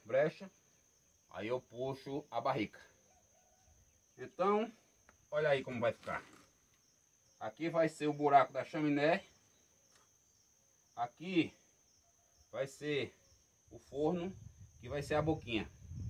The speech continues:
Boquinha bem centralizada, o meio foi aqui onde eu fiz.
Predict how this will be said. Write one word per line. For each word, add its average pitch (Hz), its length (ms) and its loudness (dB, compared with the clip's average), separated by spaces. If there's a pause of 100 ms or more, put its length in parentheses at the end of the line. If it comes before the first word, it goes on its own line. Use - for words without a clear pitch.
(160)
Boquinha 143 360 0
bem 165 160 4
centralizada, 139 720 4
o 135 40 2
meio 131 300 4
foi 143 160 2
aqui 127 280 4
onde 123 160 2
eu 107 100 0
fiz. 147 400 -4